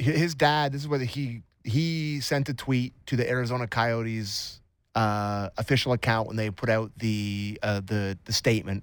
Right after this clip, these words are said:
that I put in the lineup yesterday. "Keller will not be there at the beginning of the season and expect others to follow or not sign. Team will be moved and there are no other options, and Phoenix will regret losing a professional sports team.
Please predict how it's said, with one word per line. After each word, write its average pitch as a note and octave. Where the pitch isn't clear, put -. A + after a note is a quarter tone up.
that G#2+
I G#2+
put G#2
in G#2
the G2
lineup F2+
yesterday. F2+
"Keller E3+
will F3+
not C#3
be D3
there C3
at A#2+
the A#2+
beginning A2+
of A#2
the A2
season G#2
and G#2+
expect B2+
others A#2
to A2
follow A2
or G#2
not F#2+
sign. F2+
Team D#3
will E3
be E3
moved A#2
and G#2+
there G#2+
are G#2
no A2+
other C3
options, G#2+
and G2+
Phoenix B2+
will A#2
regret G#2+
losing G#2+
a G2
professional G2+
sports G2
team. D#2+